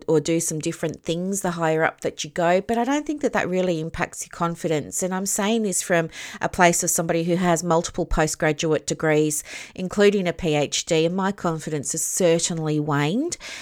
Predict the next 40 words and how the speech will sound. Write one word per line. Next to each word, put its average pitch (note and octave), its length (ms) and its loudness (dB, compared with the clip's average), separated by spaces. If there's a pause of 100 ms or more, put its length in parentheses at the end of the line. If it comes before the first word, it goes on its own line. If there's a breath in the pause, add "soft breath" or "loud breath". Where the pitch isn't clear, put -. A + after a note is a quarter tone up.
and D#3+ 200 -4
been D#3+ 200 0
knocked C#3 340 -2
about D3+ 520 0
in D3+ 260 -2
my D#3+ 240 2
career D#3+ 640 4
in D#3 160 -6
private D3+ 400 -4
practice, D#3 580 -4 (380 loud breath)
uh, D3+ 400 0 (560)
i-, G3+ 240 6
irrespective F#3 920 2 (120)
of D#3 120 4
my D3+ 380 0
qualifications. D#3+ 1040 4
So A3 160 2
I A3 60 6
just G#3 240 0
want G#3 240 -2
to, F3 420 4 (320)
you F3+ 120 -2
know, D#3+ 200 2 (160)
assure E3+ 540 8
you D3 340 2
that D3 320 0 (240 loud breath)
it - 160 -6
doesn't F#3+ 380 0
matter D#3 540 2 (400 loud breath)
what F#3 160 2
level F3 240 2
of D#3 80 0
education D3+ 580 -4
you've C#3+ 140 -6
got, - 180 -2
your C#3 80 -8
confidence F3+ 640 -4
is D3+ 120 -4
going C#3+ 340 -2
to, C#3+ 600 -2